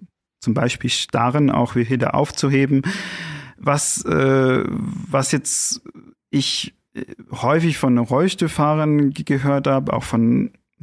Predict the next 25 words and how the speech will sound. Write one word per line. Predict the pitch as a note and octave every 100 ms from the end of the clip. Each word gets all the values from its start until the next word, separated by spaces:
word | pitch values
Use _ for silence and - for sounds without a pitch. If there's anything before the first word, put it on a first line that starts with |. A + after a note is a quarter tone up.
| G#2 -
äh, | A#2+ G#2+
sa-, | G#2+ -
sa-, | B2+ - -
sagen | - B2 A#2+
wir, | A#2
von | - A#2+ A#2
berühmteren | B2+ A#2 D3+ A3 - C3
Rollstuhlfahrern. | C3 C3 C3 C#3 C3 C3+ C#3+
Und | B2+ B2
das | C#3+ - - - - - - - -
muss | C3+ C#3+ D#3
ich | C3+ C3
auch | C3+ D3
sagen, | D3 B2+ B2+ B2+ C3 -
also | B2+ B2+ B2 B2+
wenn, | - C#3 C3 D3 D3+ C#3+ C3 - - - -
wenn | C#3 C#3+
ich | C#3 -
stotter | - C3+ - C#3 C3+
oder | C#3+ B2+ B2
wenn | B2+
die | D3 C3+
Behinderung | C3 C3 C3+ C3+ B2+ B2
irgendwie | B2+ B2 B2
s-, | A#2+ C3